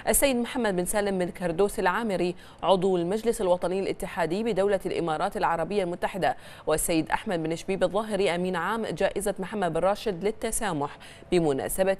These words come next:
مشاركتهما في مؤتمر ميثاق العمل الوطني آفاق المستقبل والتنمية المستدامة والسلام،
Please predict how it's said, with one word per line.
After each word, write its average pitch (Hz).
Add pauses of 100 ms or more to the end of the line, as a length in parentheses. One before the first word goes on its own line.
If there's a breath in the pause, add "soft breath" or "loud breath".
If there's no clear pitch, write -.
مشاركتهما 175 (260 loud breath)
في 285
مؤتمر 269
ميثاق 175 (100)
العمل 185
الوطني 165
آفاق 202
المستقبل 185 (320 loud breath)
والتنمية 226
المستدامة 185
والسلام، 160